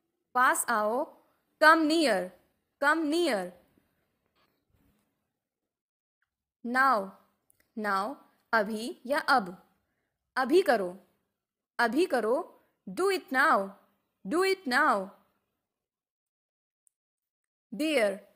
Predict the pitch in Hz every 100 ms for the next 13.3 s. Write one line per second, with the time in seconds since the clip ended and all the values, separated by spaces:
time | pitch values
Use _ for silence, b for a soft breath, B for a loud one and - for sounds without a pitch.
0 | _ _ _ 202 214 208 190 247 349 _
1 | _ _ 220 294 339 254 190 196 _ _
2 | _ 226 311 285 196 - b b 233 254
3 | 370 359 247 214 214 208 302 - _ _
4 | _ _ 214 247 311 440 277 240 220 208
5 | 262 - b b b 185 294 359 392 294
6 | 285 254 214 196 185 - _ _ _ 175
7 | 277 339 392 - - 294 226 202 185 185
8 | _ _ _ 202 226 247 330 339 330 208
9 | 170 185 _ _ _ _ _ _ _ _
10 | _ _ _ _ 262 311 370 - 220 220
11 | 196 - - _ _ _ - 240 370 -
12 | 247 190 226 311 - _ _ 190 233 269
13 | 285 208 185